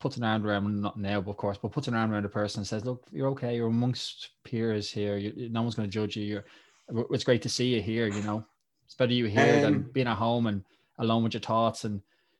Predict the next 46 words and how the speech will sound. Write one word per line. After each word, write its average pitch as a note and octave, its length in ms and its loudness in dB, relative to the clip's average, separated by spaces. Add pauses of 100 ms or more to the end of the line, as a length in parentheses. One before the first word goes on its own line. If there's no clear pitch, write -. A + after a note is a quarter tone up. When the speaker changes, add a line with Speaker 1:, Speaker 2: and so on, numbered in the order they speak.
Speaker 1:
thinking A#2+ 280 0
you A2 100 2
have A2 140 0
the A2 60 -2
world A2+ 320 2
on G#2+ 60 -2
your G2+ 100 -2
shoulders, A2 380 -4
which A2+ 280 -12
we, D3 220 -8
everyone A#2+ 380 0
does, B2+ 500 0 (400)
but C3 140 -6
you C3 40 0
might C#3 140 2
have C3 140 2
a B2+ 60 0
family C#3 420 0
that A#2 100 -2
you A2+ 80 -2
depend A2+ 300 -2
on, A2 240 -2
and A2 120 -4
that's A#2+ 220 -2
your A#2+ 100 0
main A2+ 380 0
kind G#2 160 -6
of G2+ 60 -8
calling A2 360 -2
in G#2 80 -4
life, G2+ 280 -4
is G#2+ 140 -8
to - 120 -10
be A2+ 240 -4
a, G2+ 300 -4
a A2+ 60 -12
father G#2+ 640 -4
and G2+ 140 -10
a, F#2 220 -12 (520)
a G2+ 60 -10
lover G#2 280 -4
sort - 200 -10
of - 60 -18
thing, G2 160 -10
you G2+ 60 -8
know? G#2+ 180 -10